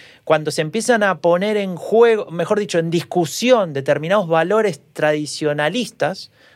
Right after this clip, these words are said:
donde, donde cada género tenía su rol, donde la familia estaba conformada de determinada manera y demás cuestiones, ahí aparece ese miedo al cambio, ¿no? Lo, lo que se conoce en la, en la teoría sobre estos temas como contrarrevolución silenciosa.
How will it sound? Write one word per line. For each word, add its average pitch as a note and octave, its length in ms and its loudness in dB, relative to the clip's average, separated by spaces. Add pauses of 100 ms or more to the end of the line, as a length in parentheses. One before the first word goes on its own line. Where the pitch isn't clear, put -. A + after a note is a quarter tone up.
(100)
donde, C#3+ 380 -2
donde D3+ 320 0
cada F3 380 2
género F3 420 -2
tenía D3+ 240 -4
su C#3+ 160 -6
rol, F#3 360 4
donde C#3+ 200 -6
la C3 100 -2
familia D#3 300 -4
estaba D#3 240 0
conformada D3 460 -2
de D3 80 2
determinada C#3 440 -2
manera D#3+ 520 -2
y C#3 40 -4
demás C#3+ 220 -2
cuestiones, G#3+ 640 -2 (340)
ahí F3+ 220 2
aparece G3 480 -2
ese E3 180 -4
miedo F3 460 -2 (100)
al C3+ 180 -4
cambio, A#2+ 440 -4
¿no? G3+ 200 -4 (320)
Lo, D#3 220 2
lo E3 160 0
que E3+ 80 -4
se E3+ 140 -2
conoce G#3+ 600 0
en D#3 80 -2
la, D3+ 160 0 (120)
en D3+ 140 -6
la D3 120 0
teoría F3 320 2
sobre E3 240 -2
estos D#3+ 180 -4
temas F#3+ 340 -2 (240)
como E3 260 0
contrarrevolución F3+ 880 0
silenciosa. C#3 840 -2